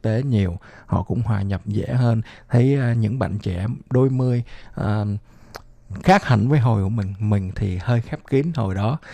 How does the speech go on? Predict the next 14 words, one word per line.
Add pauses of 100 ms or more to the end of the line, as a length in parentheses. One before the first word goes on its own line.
(220)
Nhưng
mà
bây
giờ
thì,
à,
giới
trẻ (320)
có
thể
hòa
nhập
nhiều
hơn.